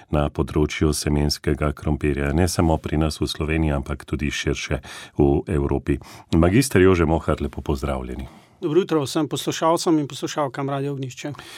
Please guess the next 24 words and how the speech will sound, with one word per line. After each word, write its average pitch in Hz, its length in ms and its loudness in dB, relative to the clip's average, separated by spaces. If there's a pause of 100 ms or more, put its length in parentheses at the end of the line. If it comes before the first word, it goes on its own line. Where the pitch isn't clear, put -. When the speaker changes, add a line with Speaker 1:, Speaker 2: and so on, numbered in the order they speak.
(540)
Speaker 1:
za 76 260 6
začetek, 110 680 6
eh, 98 260 0
morda 87 380 4
najprej 87 380 4
tisto 82 300 0
vprašanje, 78 580 2
s - 80 -6
katerim 78 400 2
sem 76 240 0
že 78 240 2
začel, 76 480 2
eh, 80 220 -2
to 76 200 -2
jutranjo 73 500 0
svetovalnico. 80 840 0 (460)
Zakaj 92 560 0
Slovenci 92 560 2
z 71 80 0
nakupom 80 440 0
semenskega 73 680 -2
krompirja 71 540 -4
tako - 280 -4
hitimo? - 540 -6